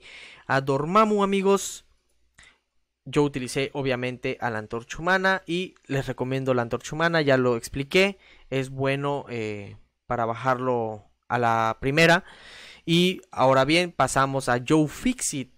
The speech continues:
Joe Fixit, como en el camino uno, como en el camino dos, eh, yo utilicé a Aegon y les recomiendo también utilizarlo a él, amigos, ¿ok? Peleas estimadas, aproximada-, aproximadamente cuatro.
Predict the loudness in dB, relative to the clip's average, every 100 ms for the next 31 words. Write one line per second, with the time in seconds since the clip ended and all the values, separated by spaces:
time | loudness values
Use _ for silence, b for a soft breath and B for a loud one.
0 | -4 -4 -2 -2 -2 -2 -2 -2 -4 -2
1 | -2 -6 -6 -6 -4 -4 -4 -4 -6 -6
2 | -10 -12 -12 -10 -8 -6 2 2 2 -2
3 | B B B B _ _ _ _ _ -6
4 | -2 0 0 0 0 0 0 -4 0 4
5 | 8 6 6 2 0 -2 0 0 -4 -6
6 | -6 -6 -8 -6 -4 -2 -2 -2 -4 -2
7 | -4 -6 -10 -8 -6 -2 0 0 0 2
8 | 0 -2 -4 -8 -10 -10 -14 -4 0 0
9 | -4 B B B -6 0 4 4 2 -4
10 | -2 2 6 4 2 -4 -8 -8 -2 -2
11 | -2 -4 -8 -8 -6 -6 -8 0 0 0
12 | -2 -6 4 4 4 -2